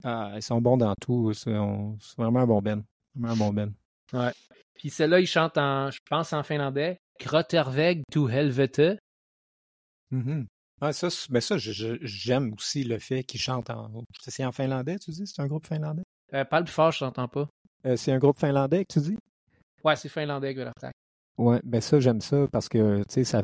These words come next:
Speaker 1: c'est, c'est, ça fait changement de chanter tout le temps en anglais. Puis c'est, c'est vraiment des bons bands qui choisissent de le faire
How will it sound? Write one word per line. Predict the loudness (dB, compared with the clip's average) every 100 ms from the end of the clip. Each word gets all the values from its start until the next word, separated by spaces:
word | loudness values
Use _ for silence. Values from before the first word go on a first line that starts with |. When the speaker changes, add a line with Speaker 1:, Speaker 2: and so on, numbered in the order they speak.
| -2
Speaker 1:
c'est, | -8 -8
c'est, | -8 -8 -10 -10
ça | -8 -4
fait | -2
changement | 0 0 0
de | 2
chanter | 2 2 0 0
tout | 0
le |
temps | -2 -2
en | 0
anglais. | 0 -2 -2 -4
Puis | -6
c'est, | -6 -6 -6 -4 0 0
c'est | -2 -10 -6 -2
vraiment | 0 0 2
des | 4
bons | 4 4
bands | 2
qui | -2 -6
choisissent | 2 2 2 -2 -4
de | 0 0 0
le | 0 4 4
faire | 2 0 0